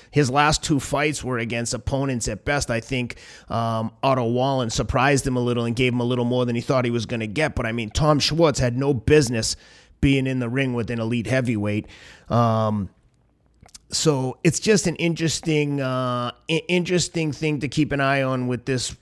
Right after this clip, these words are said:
Top Rank E S P N relationship. Um, you know,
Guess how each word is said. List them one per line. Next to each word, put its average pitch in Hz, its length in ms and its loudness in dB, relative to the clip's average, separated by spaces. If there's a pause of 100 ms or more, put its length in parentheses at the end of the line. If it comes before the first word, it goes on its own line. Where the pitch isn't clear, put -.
(140)
Top 131 320 -2
Rank 123 280 -2
E 127 100 0
S 120 120 -2
P 123 280 -2
N 120 220 0
relationship. 117 920 -4
Um, 110 640 -2 (1000)
you 127 200 0
know, 113 520 -2